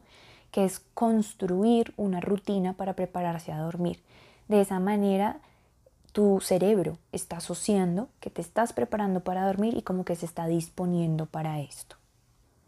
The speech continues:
Asimismo, es muy importante que durante el día te expongas al sol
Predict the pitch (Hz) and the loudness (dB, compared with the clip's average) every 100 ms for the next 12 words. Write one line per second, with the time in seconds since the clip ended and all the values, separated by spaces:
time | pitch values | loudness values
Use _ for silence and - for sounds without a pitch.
0 | _ _ _ _ 202 196 202 196 208 196 | _ _ _ _ -8 2 4 6 6 2
1 | 190 196 - 185 - 202 214 240 254 254 | 0 -4 -4 -10 -4 0 2 2 2 -2
2 | 240 208 - 175 170 180 190 - 190 196 | -4 -6 -6 -6 -6 -10 -14 -4 0 2
3 | 185 175 170 156 156 156 196 165 170 - | 2 0 -2 -2 -2 -2 -2 -2 -6 -14
4 | _ - _ _ _ - 190 - - 180 | _ -20 _ _ _ 0 0 0 -6 -2
5 | 180 170 165 - 175 170 - - - | -2 -2 -4 -8 -6 -6 -6 -6 -8